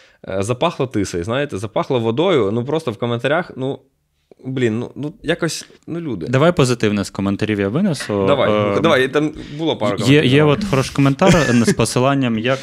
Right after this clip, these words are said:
Speaker 2: ем, шукати роботу за кордоном, використовуючи рейтинг українських університетів. Тобто, насправді, говориться про те, що, ем, можна, є підходи, як знайти зараз, ем,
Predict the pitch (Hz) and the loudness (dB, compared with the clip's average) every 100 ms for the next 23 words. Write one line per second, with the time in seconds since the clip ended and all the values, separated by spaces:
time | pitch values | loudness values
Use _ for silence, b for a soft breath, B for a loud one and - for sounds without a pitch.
0 | - 113 110 - - 113 113 113 110 98 | -4 -2 -2 -6 -2 -2 0 0 0 0
1 | 101 - 113 143 151 123 107 104 110 - | -2 -4 -4 -2 0 0 0 -4 -6 -6
2 | 123 117 - 104 107 101 87 92 92 - | -4 -4 -2 -2 0 -2 -4 -4 -4 -4
3 | 92 95 90 87 - - 76 - - - | -4 -2 -2 -4 -8 -4 -4 -4 -14 -16
4 | B B B 95 - - 98 98 98 101 | B B B -6 -6 -2 0 0 0 -2
5 | - - 143 160 120 98 107 107 - 104 | -2 -2 0 0 -2 -2 -4 -4 -6 -8
6 | - 120 - - 110 101 B B B B | -4 -6 -6 -4 -4 -4 B B B B
7 | B 98 95 98 98 - 107 135 139 107 | B -6 -4 -4 -6 -2 2 4 2 0
8 | 92 82 90 - 98 95 110 104 95 - | -4 -6 -8 -10 -8 -2 -2 -2 -4 -8
9 | - 117 113 98 87 85 87 107 101 90 | -4 0 0 0 -4 -4 -4 -2 -2 -4
10 | 92 - 107 98 82 85 98 92 82 - | -6 -4 -4 -2 -4 -2 -2 -2 -6 -10
11 | 85 82 82 80 78 | -8 -6 -6 -6 -8